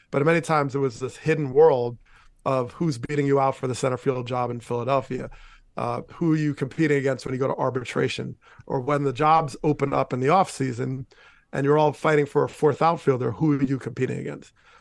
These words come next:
When the entire league is elevated, or there's a whole class of players elevating these numbers artificially or enhanced wise, that creates a career problem for you. Uh,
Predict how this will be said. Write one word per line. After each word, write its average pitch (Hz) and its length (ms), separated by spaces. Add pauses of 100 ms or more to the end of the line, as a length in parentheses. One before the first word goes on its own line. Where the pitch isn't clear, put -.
(100)
When 151 180
the 156 60
entire 175 380
league 160 400
is 135 200
elevated, 139 720
or 147 100
there's 131 140
a 127 40
whole 160 220
class 156 380
of 127 160
players 143 400 (440)
elevating 156 480
these 131 220
numbers - 500 (520)
artificially 127 640 (160)
or 131 200 (540)
enhanced 131 540
wise, 120 420 (500)
that 180 360 (100)
creates 160 460
a 143 80
career 139 540 (120)
problem 117 400
for 123 160
you. 123 380 (400)
Uh, 123 300